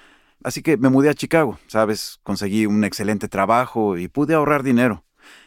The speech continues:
Y ahí fue cuando realmente surgió la conversación de ser propietario de una vivienda. Pero una vez que surgió, el proceso fue bastante rápido. Para mí, tener una vivienda equivalía a tener un lugar que fuera para siempre.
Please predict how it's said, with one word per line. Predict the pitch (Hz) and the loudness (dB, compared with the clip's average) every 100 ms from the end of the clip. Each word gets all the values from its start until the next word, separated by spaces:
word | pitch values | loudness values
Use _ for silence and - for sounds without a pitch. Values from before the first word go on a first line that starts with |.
| _ _ | _ _
Y | 135 131 | -2 2
ahí | 135 170 | 2 2
fue | - 175 | 0 -2
cuando | - 175 156 | 0 2 2
realmente | 143 143 143 139 135 127 131 | 2 0 2 4 2 2 -2
surgió | - 117 104 - 123 | -2 -6 -4 0 0
la | 131 | 2
conversación | 127 110 101 107 - 123 123 104 | 2 2 0 -4 -2 0 2 0
de | 120 | -6
ser | 117 147 151 | -6 -6 -4
propietario | - 165 143 143 131 123 | -2 -2 -2 0 0 2
de | |
una | 120 113 | 4 2
vivienda. | 104 101 98 87 82 - _ _ - _ _ _ _ _ - | 2 0 0 -2 -8 -18 _ _ -20 _ _ _ _ _ -4
Pero | 110 107 | 2 4
una | 117 131 | 4 4
vez | 120 | 2
que | 117 | -2
surgió, | 107 104 - 151 120 | -4 -2 2 2 2
el | 92 | 0
proceso | 104 104 113 127 101 | -2 -2 -2 -2 -2
fue | 113 | 0
bastante | 110 101 - 117 - 107 | -2 -2 -4 -6 -4 -2
rápido. | 113 - 104 90 - _ - - _ _ _ _ | -2 -2 -2 -4 -8 _ -20 -20 _ _ _ _
Para | 135 151 | -4 -2
mí, | 190 | -2
tener | - 175 165 | 0 0 0
una | 165 170 | 0 0
vivienda | 139 127 135 135 131 | 0 2 2 2 -2
equivalía | - 117 110 113 123 120 | -2 0 2 2 2 0
a | - 110 | -4 -4
tener | 110 120 | -2 2
un | 123 | 4
lugar | 120 110 113 | 4 2 0
que | 131 | -2
fuera | 113 110 107 | -4 0 0
para | - 95 90 | 0 -4 -4
siempre. | - 123 123 - 85 | -2 0 0 -6 -12